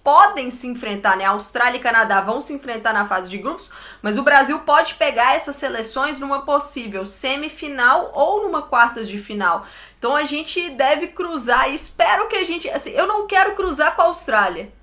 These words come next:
mas eu quero chegar em fases finais pra ter essa possibilidade. E esse grupo B aí, Eduardo, é, é o grupo da morte, é o grupo mais equilibrado da Copa do Mundo, na minha visão.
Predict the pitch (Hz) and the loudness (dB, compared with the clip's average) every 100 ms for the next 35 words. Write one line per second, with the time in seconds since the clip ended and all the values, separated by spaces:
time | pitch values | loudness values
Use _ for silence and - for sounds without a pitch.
0 | - 208 277 320 - - _ _ _ - | -6 2 2 0 -12 -20 _ _ _ 2
1 | 339 403 - 285 302 453 480 370 277 294 | 4 4 4 4 4 2 0 2 6 6
2 | 403 359 - 277 285 339 - 320 285 247 | 4 -2 6 6 6 0 -8 -8 0 6
3 | 285 349 403 508 370 359 - 302 330 330 | 6 4 -2 -2 0 0 0 0 0 -2
4 | 320 294 294 277 311 285 226 185 202 - | 0 0 0 -10 -10 -2 2 2 -2 -16
5 | - - 208 262 370 311 311 320 311 208 | -20 -10 2 2 4 -2 -2 -2 -4 0
6 | 226 269 254 269 294 247 202 180 214 202 | 4 6 4 2 0 2 2 2 0 -6
7 | - _ _ _ _ _ - 131 - 320 | -20 _ _ _ _ _ -16 -12 2 4
8 | 294 311 277 359 320 254 214 - 208 269 | 4 -2 4 6 6 6 4 2 -4 -4
9 | 320 320 330 349 359 370 359 370 392 226 | -8 -6 -4 -2 -4 -2 -2 0 0 4
10 | 240 262 294 294 294 - 254 294 269 247 | 8 8 6 2 0 2 0 0 -4 -6
11 | 240 269 269 262 262 262 233 160 196 | -6 -6 -6 -6 -6 -8 -8 -10 -12